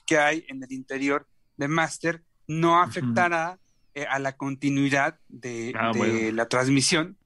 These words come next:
Speaker 1: que
Speaker 2: Ah,
Speaker 1: empieza el
Speaker 2: bueno.
Speaker 1: día veinte. Todavía ayer vi, eh, promos en Azteca,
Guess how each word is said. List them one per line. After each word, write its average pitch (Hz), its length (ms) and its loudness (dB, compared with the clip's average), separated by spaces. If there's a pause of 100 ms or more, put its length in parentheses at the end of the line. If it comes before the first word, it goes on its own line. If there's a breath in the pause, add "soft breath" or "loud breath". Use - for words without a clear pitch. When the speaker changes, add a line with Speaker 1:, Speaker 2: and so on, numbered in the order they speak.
(320 soft breath)
Speaker 1:
que 147 160 2
Speaker 2:
Ah, - 40 2
Speaker 1:
empieza 139 360 -4
el 160 80 -6
Speaker 2:
bueno. - 20 -14
Speaker 1:
día 165 180 0
veinte. 180 420 -6
Todavía 170 600 -2
ayer 139 380 -10
vi, 156 440 -8
eh, 123 240 -20
promos 147 380 -4
en 139 60 -4
Azteca, 147 480 -2